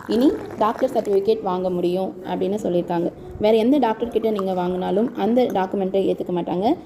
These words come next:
அதனால நீங்க இந்த சாரதி சாஃப்ட்வேர்ல பதிவு பண்ண டாக்டர்கள் கிட்ட மட்டும்தான் நீங்க என்ன பண்ணணும்,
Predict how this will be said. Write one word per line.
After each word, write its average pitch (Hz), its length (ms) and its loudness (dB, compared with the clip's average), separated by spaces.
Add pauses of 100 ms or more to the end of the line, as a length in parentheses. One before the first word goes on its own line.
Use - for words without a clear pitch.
(140)
அதனால 220 360 2
நீங்க 233 180 0
இந்த 208 240 4
சாரதி 240 380 0
சாஃப்ட்வேர்ல 208 520 -2
பதிவு 202 300 0
பண்ண 202 340 0 (240)
டாக்டர்கள் 202 440 0
கிட்ட 196 200 -4
மட்டும்தான் 208 400 -2
நீங்க 240 180 0
என்ன 196 100 -2
பண்ணணும், 202 340 0